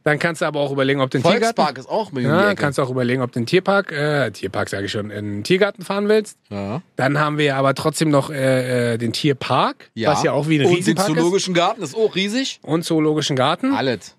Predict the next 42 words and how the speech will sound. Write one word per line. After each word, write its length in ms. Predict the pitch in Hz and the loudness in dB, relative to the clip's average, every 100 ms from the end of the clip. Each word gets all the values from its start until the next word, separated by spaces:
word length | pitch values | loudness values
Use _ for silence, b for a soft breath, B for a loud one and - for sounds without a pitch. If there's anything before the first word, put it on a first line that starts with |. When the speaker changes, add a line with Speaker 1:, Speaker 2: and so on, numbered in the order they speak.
| - | -6
Speaker 1:
Und 240 | 139 160 160 | 0 0 0
also 220 | 147 143 | -4 0
wir 160 | 147 | 0
haben 100 | 160 | 0
hier 100 | 208 190 | 2 2
Speaker 2:
Grunewald. 500 | 190 180 170 175 170 | 2 2 2 0 -4
Speaker 1:
qua-, 100 | - _ - | -16 _ -8
genau, 240 | 127 135 | -2 0
wir 140 | 117 123 | 0 0
haben 100 | 175 | 0
hier 140 | 190 | 0
grüne 680 | 165 147 208 220 214 202 202 | 0 0 2 4 4 2 0
Ecken 280 | 165 170 190 | -4 -4 0
en 160 | 175 | 2
masse 240 | 175 147 - | 2 0 -4
quasi. 360 | - 92 78 - - | -8 -8 -12 -16 -4
Speaker 2:
Ja. 240 | 101 123 - _ _ | -2 -2 -6 _ _
Speaker 1:
Brauchst 320 | 120 139 170 | -2 0 2
du 80 | 214 | 0
also 240 | 180 180 185 | 0 0 0
eigentlich 320 | 170 175 156 | 0 0 0
ja 120 | 156 | 0
nicht 140 | 175 | -2
nach 140 | 185 185 | -2 0
Brandenburg 460 | 165 170 143 113 | 0 -2 -4 -6
fahren. 280 | - 98 85 - - | -4 -8 -8 -18 -2
Speaker 2:
Wollte 300 | 143 220 285 | 0 2 0
ich 40 | |
doch 120 | 214 | 2
ja 160 | 165 151 | 4 2
nicht. 240 | 190 - | 2 2
<laughs> 100 | 170 | 2
Speaker 1:
Weil 280 | 113 127 143 | 2 2 2
in 120 | 156 | 0
Brandenburg 440 | 143 139 180 185 170 | 0 -2 0 -2 -2
gibt's 180 | 165 - | -2 -2
ja 80 | 104 | -4
nichts. 260 | 92 - - _ _ _ _ _ - | -4 -8 -12 _ _ _ _ _ -6
Speaker 2:
Und 80 | - | 0
keine 100 | 127 | 2
Speaker 1:
Außer 300 | 151 190 185 | 4 4 4
Speaker 2:
Spätis. 500 | 170 170 165 - | 0 -2 -8 -10